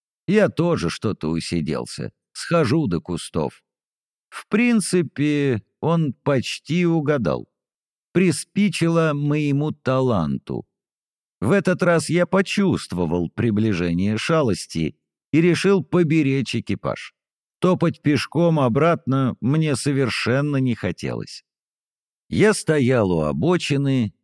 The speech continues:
и смотрел на тёмный луг, похожий на бездонное озеро, лес вдалеке и россыпь звёзд над ним.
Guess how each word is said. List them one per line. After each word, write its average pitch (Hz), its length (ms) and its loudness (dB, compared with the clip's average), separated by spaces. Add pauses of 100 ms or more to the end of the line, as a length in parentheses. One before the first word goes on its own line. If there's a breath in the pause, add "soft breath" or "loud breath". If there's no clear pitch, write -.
(200)
и 143 120 0
смотрел 156 600 0
на 90 200 2
тёмный 73 520 0
луг, 123 460 0
похожий 135 600 0
на 143 140 -2
бездонное 127 800 0
озеро, 113 600 0 (640)
лес 135 340 0
вдалеке 123 880 0 (320)
и 107 80 0
россыпь 123 500 0
звёзд 73 500 -2
над 80 240 -2
ним. 62 440 -4